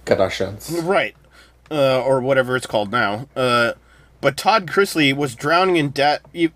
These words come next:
Speaker 2: even while he traveled from Atlanta to Los Angeles to get his hair colored and cured,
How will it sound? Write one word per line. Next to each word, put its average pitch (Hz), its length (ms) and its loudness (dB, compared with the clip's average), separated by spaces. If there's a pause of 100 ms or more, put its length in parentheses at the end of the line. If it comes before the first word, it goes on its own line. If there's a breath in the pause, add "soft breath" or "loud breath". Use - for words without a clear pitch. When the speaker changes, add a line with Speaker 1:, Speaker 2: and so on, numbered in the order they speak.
(120)
Speaker 2:
even 196 280 -2
while 185 220 2
he 170 140 -2
traveled 170 480 0
from 208 180 0
Atlanta 196 380 0
to 165 100 -6
Los 147 260 2
Angeles 160 380 0
to 135 80 -6
get 135 140 -2
his 123 140 -6
hair 185 200 2
colored 139 320 0
and 120 100 -6
cured, 185 460 2